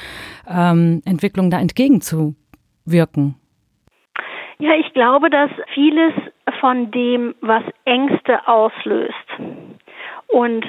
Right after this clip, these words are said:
Speaker 2: wir haben ja jetzt in den letzten Jahren sehr viel über Ängste und was Ängste mit Menschen machen, welche Parteien sie dann wählen, ähm,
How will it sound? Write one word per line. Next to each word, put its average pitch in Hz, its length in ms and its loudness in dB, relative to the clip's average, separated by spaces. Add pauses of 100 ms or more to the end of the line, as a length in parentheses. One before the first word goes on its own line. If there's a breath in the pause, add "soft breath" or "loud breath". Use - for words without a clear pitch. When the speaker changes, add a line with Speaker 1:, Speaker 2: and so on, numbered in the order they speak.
Speaker 2:
wir 233 200 0
haben 240 180 0
ja 240 80 4
jetzt 233 240 2
in 240 100 -4
den 233 120 -2
letzten 226 320 -2
Jahren 220 260 -2
sehr 226 200 4
viel 254 200 -2
über 240 280 0
Ängste 285 440 2
und 240 180 -2
was 233 200 0
Ängste 247 400 -2
mit 240 160 0
Menschen 226 420 0
machen, 214 300 -4
welche 214 200 0
Parteien 247 580 0
sie 247 100 -4
dann 233 320 0
wählen, 226 580 2 (640 loud breath)
ähm, 226 520 0